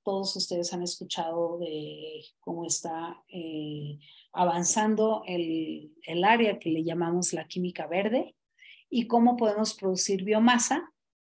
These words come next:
como una alternativa a los hidrocarburos. Recordemos que los hidrocarburos básicamente tienen carbono, hidrógeno y oxígeno, y los carbohidratos,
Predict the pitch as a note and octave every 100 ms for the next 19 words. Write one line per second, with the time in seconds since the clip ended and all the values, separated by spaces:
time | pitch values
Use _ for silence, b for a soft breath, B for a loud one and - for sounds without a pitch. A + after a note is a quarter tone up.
0 | _ b b b - G3+ G#3+ G#3+ A3 G#3
1 | F#3 F#3 G3+ G#3+ G#3+ F#3+ F3 E3+ F3+ E3+
2 | E3 E3 D#3+ D#3 C3+ - - - - F#3
3 | F#3+ F#3+ G3 G3 A#3 C4 G4 - G#3+ F#3+
4 | F#3 F#3+ F3+ F3+ F3+ G3+ D4+ A4+ F#4+ -
5 | - G3 F#3+ G3+ F#3+ F3+ F3+ F#3 F3 E3+
6 | E3 D#3 D#3 D#3 G#3 C4 D#4 G3 F3 E3+
7 | E3+ F#3+ A#3 A#3 E3+ D3+ A#3 A3 C4 G#4
8 | - B B B B F3+ E3+ E3 - -
9 | _ - F3+ A#3+ C#4+ C#4 A3+ A3 G4 A#4
10 | -